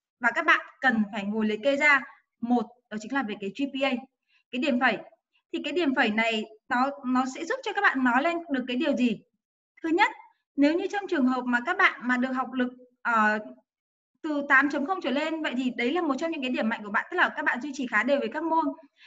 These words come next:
Và trong các cái điểm phẩy đấy thì bạn sẽ tìm ra cái điểm mạnh của bạn là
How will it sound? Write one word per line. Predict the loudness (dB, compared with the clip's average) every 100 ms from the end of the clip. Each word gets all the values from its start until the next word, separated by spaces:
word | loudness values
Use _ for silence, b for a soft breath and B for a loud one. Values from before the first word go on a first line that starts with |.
| b -6
Và | 0
trong | 2 2
các | -4 -6
cái | -6 -4
điểm | -2 -4
phẩy | -4
đấy | -4 -4 -2
thì | -6 -8 _ _ -2
bạn | -2 -2
sẽ | -8 -2
tìm | 2 4
ra | 4 2 2
cái | -4
điểm | -2 0 2
mạnh | 0 0
của | -2
bạn | -2 0
là | -2 -2